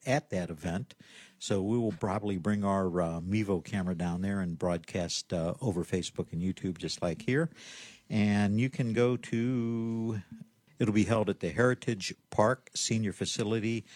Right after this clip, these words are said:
three hundred South Racetrack Road. If you need more information, seven zero two, two six seven, twenty-nine fifty.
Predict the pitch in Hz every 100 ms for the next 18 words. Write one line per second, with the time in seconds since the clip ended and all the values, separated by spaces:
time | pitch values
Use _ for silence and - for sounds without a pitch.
0 | - - _ - - 120 104 117 104 -
1 | - 101 87 95 92 - - 92 85 -
2 | 98 101 101 98 - - - _ _ _
3 | 156 160 135 120 110 107 110 104 - 95
4 | 95 - 101 98 95 - - 127 127 120
5 | 90 98 90 87 - 92 87 85 - _
6 | - 135 120 - 95 - 101 90 87 -
7 | 104 95 85 85 82 - 107 - 107